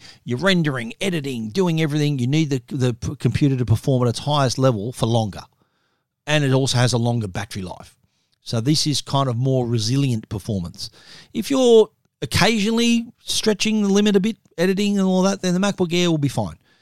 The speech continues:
But if you need that pro level performance in constant bursts, then that's the main reason, the, the difference between them. It's that active cooling system that comes in and says, "Hey, yeah, yeah, cool down a bit, boys,"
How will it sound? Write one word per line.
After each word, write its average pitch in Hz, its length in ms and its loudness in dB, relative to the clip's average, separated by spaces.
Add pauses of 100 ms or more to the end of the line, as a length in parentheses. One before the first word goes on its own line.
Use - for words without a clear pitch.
(160)
But 127 100 -4
if 135 140 -4
you 202 120 2
need 180 200 2
that 156 200 0
pro 196 340 2
level 180 320 4
performance 175 720 -2 (1040)
in 156 280 2
constant 180 600 -2
bursts, - 680 0 (360)
then 139 420 -2
that's 139 340 -4
the 139 100 -4
main 131 320 -2
reason, 131 360 -2
the, 120 260 -4
the 123 140 -2
difference 117 420 -4
between - 320 -4
them. 95 200 -6
It's 113 140 -10
that 110 140 0
active 143 360 -2
cooling 139 320 0
system 117 360 -4
that 113 160 -2
comes 143 320 0
in 127 180 2
and 120 180 0
says, 117 240 -2
"Hey, 151 100 2
yeah, 143 240 0
yeah, 131 380 0
cool 160 220 2
down 147 180 2
a 135 60 0
bit, 123 160 -4
boys," 143 440 -2